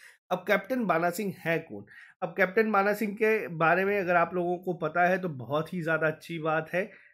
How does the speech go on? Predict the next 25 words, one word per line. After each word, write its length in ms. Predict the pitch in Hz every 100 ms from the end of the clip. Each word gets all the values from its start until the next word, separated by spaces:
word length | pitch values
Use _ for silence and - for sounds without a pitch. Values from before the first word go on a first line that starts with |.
| _ _ _ _ _ _ _ _ _ _ _ 180
अगर 160 | 185
आप 180 | 185 190
लोगों 240 | 202 202
को 100 | 202
इनके 240 | 208 196 214
बारे 260 | 196 185
में 140 | 196 208
नहीं 380 | 160 151 220 233
पता, 300 | 208 196 220
तो 100 | 220
आपको 280 | 165 -
इनके 220 | 175 165 180
बारे 180 | 160
में 140 | 170 170
थोड़ा 280 | 165 175 180
सा 100 | 180
मैं 80 |
यहाँ 140 | 165 147
पे 120 | 156
बता 240 | 147 123
देता 220 | 131 135 190
हूँ। 100 | 214
कैप्टन 320 | 151 180 170
बाना 220 | 165 170
सिंह 360 | 165 196 196